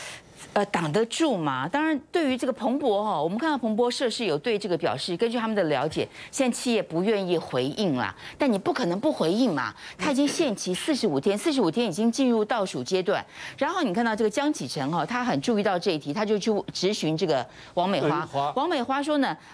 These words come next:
Speaker 1: 啊，这要看看企业考量的是什么资讯公开，
Speaker 2: 啊，什么东西？
Speaker 1: 什么资讯不公开啊？目前细节如何还不清楚。天哪，
Speaker 2: 好。
Speaker 1: 我们的政府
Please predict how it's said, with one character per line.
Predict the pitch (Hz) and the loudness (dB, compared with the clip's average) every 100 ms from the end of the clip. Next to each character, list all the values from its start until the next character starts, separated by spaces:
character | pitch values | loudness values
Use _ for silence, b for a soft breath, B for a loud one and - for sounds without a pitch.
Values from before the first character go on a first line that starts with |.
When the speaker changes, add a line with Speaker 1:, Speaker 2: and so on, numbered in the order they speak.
| B | B
Speaker 1:
啊， | 320 330 | -2 -2
这 | - | 0
要 | 381 | 0
看 | 370 349 | 0 0
看 | 349 | 0
企 | 294 339 | 0 0
业 | 339 | 0
考 | - 233 | 0 0
量 | 240 | 2
的 | 285 | 0
是 | 359 | -2
什 | 320 226 | -2 0
么 | 233 | 0
资 | 330 | -2
讯 | 339 330 | 0 2
公 | 311 320 | 2 0
开， | 339 | 0
Speaker 2:
啊， | |
什 | 330 | -2
么 | |
东 | 220 240 | -2 -2
西？ | |
Speaker 1:
什 | - 277 | -2 0
么 | 320 | 0
资 | 370 | 2
讯 | 403 339 | 0 0
不 | 349 | 0
公 | 349 | 0
开 | 339 359 349 B B | 0 -2 -4 B B
啊？ | 285 | -2
目 | 339 | 0
前 | 359 330 | 2 0
细 | 349 320 | 0 0
节 | 294 285 | 2 0
如 | 277 | 0
何 | 294 247 240 B B | 0 0 0 B B
还 | - 285 | -4 -4
不 | 285 339 | 0 -2
清 | - 330 359 | -2 0 0
楚。 | 349 233 165 | 0 -2 -4
天 | - 339 359 | 0 2 2
哪， | 359 330 233 - B | 2 2 -2 -6 B
Speaker 2:
好。 | 117 277 | -4 2
Speaker 1:
我 | |
们 | 339 | 2
的 | |
政 | 370 392 | 2 0
府 | 349 | 2